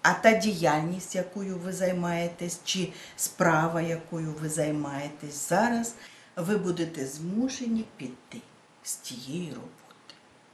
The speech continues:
Бо так складуться обставини, бо вас чекає новий шлях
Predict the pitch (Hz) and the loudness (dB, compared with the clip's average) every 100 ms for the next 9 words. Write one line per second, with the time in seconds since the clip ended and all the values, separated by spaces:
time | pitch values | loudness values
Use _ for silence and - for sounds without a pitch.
0 | - - - 165 220 226 196 - - 160 | -20 -20 -14 2 4 8 8 6 0 -2
1 | 147 143 131 - 127 123 - - 170 233 | -2 -2 -8 -4 -6 -4 -2 2 4 4
2 | 262 262 262 - 160 147 151 185 - 202 | 2 0 -2 -10 -6 2 4 2 0 -6
3 | - 196 202 208 214 190 214 214 - 214 | 2 4 6 4 2 2 0 0 2 2